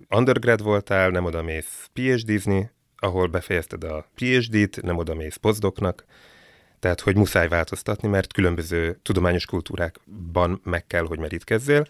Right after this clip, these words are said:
Magyarország, még ha jó is, kicsi kultúra, tehát, ö, azért is muszáj elmenni, mert, ö, egyszerűen nincsen annyi ember, nincs annyi különböző téma, hogy, ö,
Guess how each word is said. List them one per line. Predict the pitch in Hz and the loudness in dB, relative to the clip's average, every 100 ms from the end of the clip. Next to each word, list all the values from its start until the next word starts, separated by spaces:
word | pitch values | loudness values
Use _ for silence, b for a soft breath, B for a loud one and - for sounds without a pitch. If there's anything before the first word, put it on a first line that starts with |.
| _ | _
Magyarország, | 110 123 127 120 123 117 110 _ _ | 2 4 6 4 4 2 2 _ _
még | 95 101 | -4 0
ha | 110 | 2
jó | 123 98 | 4 4
is, | 101 - - | 2 -2 -6
kicsi | 95 - 76 - _ _ | -6 -6 -10 -14 _ _
kultúra, | - 87 - 117 117 | -8 -8 -4 2 2
tehát, | 113 101 101 98 - | 2 2 2 2 2
ö, | 98 95 - _ _ | 2 2 -4 _ _
azért | - 95 87 | -4 -2 -2
is | 98 | -4
muszáj | 92 87 87 | -8 -4 -2
elmenni, | 90 95 95 95 _ _ _ - | 0 0 -2 -4 _ _ _ -8
mert, | 90 90 - | -6 -6 -8
ö, | 90 90 - b b b | -8 -8 -12 b b b
egyszerűen | - - 98 92 | -12 -2 2 4
nincsen | 95 101 92 | 2 2 2
annyi | 92 85 | 4 2
ember, | 80 80 82 - _ | -2 -2 -2 -4 _
nincs | - 87 87 | -8 -4 -2
annyi | 82 85 | 0 0
különböző | - 85 80 80 82 | 0 -2 -2 -2 -6
téma, | - 82 80 | -6 -6 -6
hogy, | 82 85 85 | -4 -4 -4
ö, | 82 82 | -4 -4